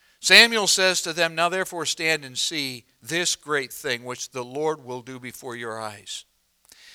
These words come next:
Is it not wheat harvest today? I will call unto the Lord, and he shall send thunder and rain, that ye may perceive and see that your wickedness is great,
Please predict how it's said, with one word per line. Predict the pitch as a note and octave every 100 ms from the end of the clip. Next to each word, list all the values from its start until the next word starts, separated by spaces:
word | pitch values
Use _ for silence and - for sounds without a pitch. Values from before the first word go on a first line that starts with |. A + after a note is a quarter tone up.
| - _ _ _ _ _ _ -
Is | B3 C4+
it | C#4
not | G#3+ G#3 G#3+
wheat | G3 G3+
harvest | F3+ F3+ F3 F3 -
today? | F3+ F3+ G3 G#3+ _ _ _ _ - -
I | D#3+
will | A#3+ A3+
call | - A#3 A3
unto | A3 G3
the | E3+
Lord, | D#3+ F3 C3 C#3 F3+ _ _ _ _ -
and | D#3+
he | C#3 C4
shall | A#3+ G#3+ F3+
send | - E3 D3
thunder | G#3+ G#3+ E3
and | D3 C#3+
rain, | F3+ D#3+ C3 D#3 - -
that | C#3+ D#3+ D3+
ye | G3
may | A#3 F#3
perceive | E3 D3 - G#3 A3 F#3
and | D3
see | - - G3+ D3+
that | D3 C3+
your | D#3+ C#3
wickedness | C#3 F3+ A3+ A3+ F#3+ F3+
is | F3+ D3
great, | C3 C#3+ A#2 A#2+ -